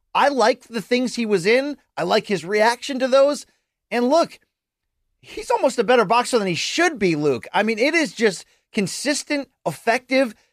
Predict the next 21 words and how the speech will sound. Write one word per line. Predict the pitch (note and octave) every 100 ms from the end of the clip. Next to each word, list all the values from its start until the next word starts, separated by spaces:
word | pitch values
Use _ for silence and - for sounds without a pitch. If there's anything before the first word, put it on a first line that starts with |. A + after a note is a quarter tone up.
| _
And | - F#3+
while | A#3
he | G3+ C4
puts | B3 D#4 -
pressure | - A3+ A3
on | G#3+
'cause | F#3+ F3+
he | F#3
stands | - G3+ F#3+
so | -
close | E3 - G#3+ G#3+ G3 - _ -
and | G#3
he's | F#3
always | G3 A#3 G#3
moving | F#3+ G#3+ F3+
forward, | - C4 C#4 E3+ C#3 _ _
there's | A#3 B3
an | A3+
efficiency | F3 - - C#4 - G#3 -
with | G3+ F3
his | E3